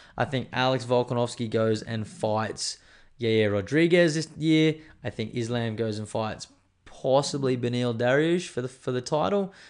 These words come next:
That's an interesting fight in itself. I think both these two title fights coming up are very interesting. Alex and Yair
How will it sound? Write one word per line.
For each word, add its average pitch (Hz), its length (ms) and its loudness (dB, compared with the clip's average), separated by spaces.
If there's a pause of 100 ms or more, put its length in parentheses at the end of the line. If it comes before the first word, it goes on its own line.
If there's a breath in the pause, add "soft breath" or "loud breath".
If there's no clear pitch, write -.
(100)
That's 180 240 0
an 170 40 -2
interesting 143 280 -4
fight 127 260 0
in 110 60 -8
itself. 107 500 -4
I 139 80 0
think 139 300 -4
both 147 340 4 (500 soft breath)
these 131 280 0
two 120 340 -2 (280)
title 127 280 0
fights 120 200 -2
coming 120 220 0
up - 160 -2
are 107 60 -4
very 113 320 2
interesting. 98 360 -6
Alex 117 460 -6
and 107 160 -8
Yair 127 480 0